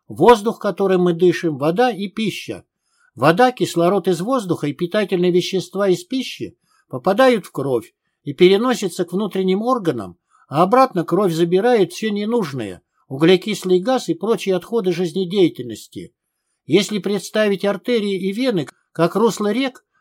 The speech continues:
то кровь будет одновременно и водой, и кораблями с грузом. Погрузка, разгрузка, переход к другому порту. Пока всё ясно?»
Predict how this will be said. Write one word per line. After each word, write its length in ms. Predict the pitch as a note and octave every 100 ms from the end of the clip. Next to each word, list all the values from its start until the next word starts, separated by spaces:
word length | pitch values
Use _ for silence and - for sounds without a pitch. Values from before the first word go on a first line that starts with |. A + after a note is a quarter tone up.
| _
то 120 | - F3
кровь 280 | B3+ C4+
будет 380 | F#3 F3+ E3+ E3+
одновременно 640 | D#3+ D#3+ D#3+ G3 G3+ G#3 F#3
и 100 | F3+
водой, 400 | F#3+ G3+ C4+ G3
и 100 | D3+
кораблями 560 | F3+ E3+ E3+ A3 G#3
с 100 | F#3
грузом. 520 | E3+ G#3 F#3 A2 F#2 - _ _ _ _
Погрузка, 560 | F3+ G#3 C#4 - E3
разгрузка, 640 | D3+ C#3 D3 A3 G#3+ F#3+
переход 440 | E3+ F3 F#3 B3+ G3
к 120 | C3+
другому 420 | C#3+ D3 G#3 F#3
порту. 560 | E3+ F3+ D#3 - B2 - _ _ _
Пока 280 | D#3 A3 G#3+
всё 220 | - C#4
ясно?» 540 | A#3 C3 - A2 F2